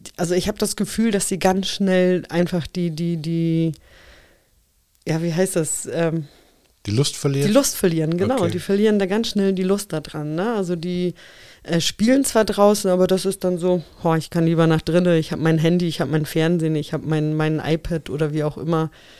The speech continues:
Speaker 1: Ja, diese ganzen Online-Games, ne? Also die spielen wirklich online und wehe, du hast das Spiel nicht, dann, dann, ja, bist du nicht in.
Speaker 2: Du hast gerade erzählt, du hattest damals, du bist damals oft zu einer Freundin gefahren?
Speaker 1: Ja,
Speaker 2: Nach,
Speaker 1: richtig.
Speaker 2: nach Polen?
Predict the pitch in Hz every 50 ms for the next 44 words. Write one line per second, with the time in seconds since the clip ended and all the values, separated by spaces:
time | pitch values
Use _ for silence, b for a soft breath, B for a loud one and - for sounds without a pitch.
0 | B B B B B - 135 175 151 165 165 160 160 147 165 170 175 170 - 175
1 | 170 170 160 - - 160 180 180 175 170 165 165 165 156 160 151 151 151 151 151
2 | 143 - 156 165 190 220 214 185 147 165 160 160 165 - - - 180 175 170 170
3 | 160 165 - 165 160 - - 165 180 190 190 185 185 180 156 B B B B B
4 | B B 170 165 156 151 170 180 185 190 180 165 170 147 175 170 - - 175 165
5 | 135 - - - 190 196 196 190 190 180 160 - - 170 156 165 165 151 160 156
6 | 156 156 156 151 - _ _ - - 170 151 156 143 - 151 - - 151 139 151
7 | 143 - - - 160 147 139 135 - _ _ _ _ _ _ - B B B B
8 | B B B 127 135 - - 147 151 147 147 135 - 147 143 135 139 113 123 123
9 | 127 - - - 120 120 127 135 139 147 156 147 - - - 107 117 110 - -
10 | 107 107 117 107 - 107 - - 110 107 98 - 101 104 110 127 131 131 127 -
11 | 139 139 151 170 175 175 _ _ - - 160 151 151 156 104 107 151 - - -
12 | 160 151 104 95 - - - 117 127 143